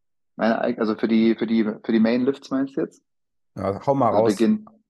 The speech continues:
Speaker 1: bei der, bei der Kniebeuge hundertzweiundneunzig Komma fünf, also immer One Rep Max. Bankdrücken hundertfünfzig, ähm, Kreuzheben zwei fünfunddreißig,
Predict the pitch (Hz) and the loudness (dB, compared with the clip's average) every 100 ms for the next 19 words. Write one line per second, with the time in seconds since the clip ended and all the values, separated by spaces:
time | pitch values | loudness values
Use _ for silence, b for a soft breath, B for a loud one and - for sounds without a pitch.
0 | _ _ - 98 95 92 92 98 98 - | _ _ -4 0 2 0 0 0 -2 -4
1 | 107 113 120 113 113 107 101 107 101 - | -2 -2 0 0 0 0 -4 -4 -6 -10
2 | - 98 98 95 95 95 92 - 110 120 | -8 -2 0 0 -2 -4 -10 -4 -2 0
3 | 107 95 110 104 - 107 101 104 101 101 | 0 0 2 2 0 -2 0 2 0 -2
4 | - - 120 - - - _ _ _ _ | -6 -6 -6 -6 -18 -20 _ _ _ _
5 | _ _ _ _ _ - 98 101 110 104 | _ _ _ _ _ -8 -6 -6 -6 -4
6 | 98 104 98 - 123 - 131 127 127 - | -2 -2 -2 -2 -4 -2 0 0 -2 -10
7 | - _ _ _ _ _ _ _ - - | -18 _ _ _ _ _ _ _ -20 -20
8 | _ 101 92 95 92 98 98 104 98 - | _ -4 -2 -2 0 -2 0 -2 -2 0
9 | 104 - 120 120 - 104 104 107 113 110 | -2 0 0 0 0 0 0 -2 -2 -2
10 | 107 - | -2 -8